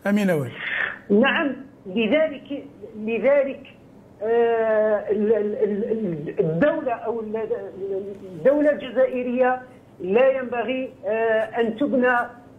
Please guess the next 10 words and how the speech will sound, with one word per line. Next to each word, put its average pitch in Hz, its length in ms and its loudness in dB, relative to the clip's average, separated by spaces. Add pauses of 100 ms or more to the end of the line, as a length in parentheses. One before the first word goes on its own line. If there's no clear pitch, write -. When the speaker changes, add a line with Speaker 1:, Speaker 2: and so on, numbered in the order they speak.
(320)
Speaker 2:
ب-، 208 320 0
بهذه 233 440 2
الممارسات، 233 840 0 (500)
آه، 226 160 6
تبنى 240 440 0
بقمع 226 380 -2
الناس، 226 420 2 (500)
آه، 226 360 4
تبنى 233 440 2
بسلب 240 500 -2